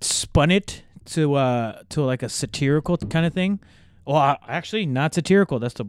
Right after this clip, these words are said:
wrong word to put it. But you know how they have those back-to-school commercials?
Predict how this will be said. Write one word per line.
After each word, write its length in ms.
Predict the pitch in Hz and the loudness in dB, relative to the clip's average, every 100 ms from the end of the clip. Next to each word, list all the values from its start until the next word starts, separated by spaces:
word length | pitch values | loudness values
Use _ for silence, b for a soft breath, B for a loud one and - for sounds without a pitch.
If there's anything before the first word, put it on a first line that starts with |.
| 104 | -6
wrong 280 | 113 139 143 | -2 0 2
word 100 | 143 | 0
to 60 | |
put 160 | 135 156 | 0 -4
it. 80 | 117 | -2
But 180 | 123 147 | -4 0
you 60 | |
know 100 | 202 | 4
how 140 | 202 196 | 4 4
they 100 | 180 | 2
have 160 | 180 | 0
those 160 | 160 127 | -2 0
back-to-school 560 | 139 156 - - 160 | 0 0 0 2 2
commercials? 560 | 170 185 202 226 226 - | 4 4 4 4 2 0